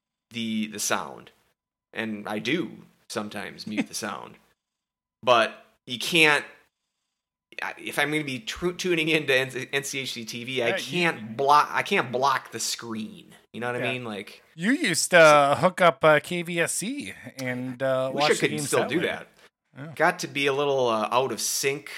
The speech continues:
Speaker 1: um, situation. God, I, I mean,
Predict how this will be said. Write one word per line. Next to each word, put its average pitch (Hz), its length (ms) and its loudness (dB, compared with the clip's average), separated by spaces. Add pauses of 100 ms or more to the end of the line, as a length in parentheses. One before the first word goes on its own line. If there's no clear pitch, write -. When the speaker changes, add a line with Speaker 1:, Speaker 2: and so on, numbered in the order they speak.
(140)
Speaker 1:
um, 131 560 -6
situation. 131 1040 -6 (160)
God, 139 240 0
I, 110 220 -4 (580)
I 110 40 -10
mean, 107 320 -10